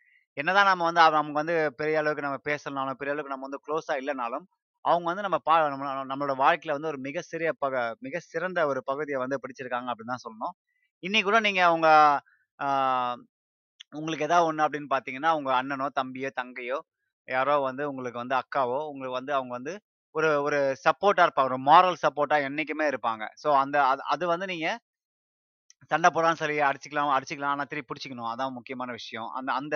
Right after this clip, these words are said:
பிரைட்டர் சைடு நீங்க பார்க்கணும். நீங்க என்னதான் பிரச்சனை இருந்தாலும், நமக்காக அவங்க இருந்தாங்க அப்படின்ற விஷயத்த நம்ம வந்து என்னைக்குமே இருக்கணும்.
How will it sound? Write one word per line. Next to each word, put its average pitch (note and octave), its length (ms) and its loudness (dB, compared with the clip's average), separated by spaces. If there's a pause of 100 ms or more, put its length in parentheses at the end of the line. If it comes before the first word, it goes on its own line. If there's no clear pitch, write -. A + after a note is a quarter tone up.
பிரைட்டர் D3 340 2
சைடு D3+ 140 -2
நீங்க C3+ 260 -6
பார்க்கணும். B2+ 380 0 (340)
நீங்க C3 140 -10
என்னதான் E3 260 0
பிரச்சனை E3+ 340 -4
இருந்தாலும், C#3+ 440 0 (420)
நமக்காக G3 420 4
அவங்க F3 260 6
இருந்தாங்க D#3 360 0
அப்படின்ற D3 400 0
விஷயத்த E3 300 -10
நம்ம C3 180 -8
வந்து C3+ 180 -8
என்னைக்குமே B2+ 340 -8
இருக்கணும். G2+ 300 -8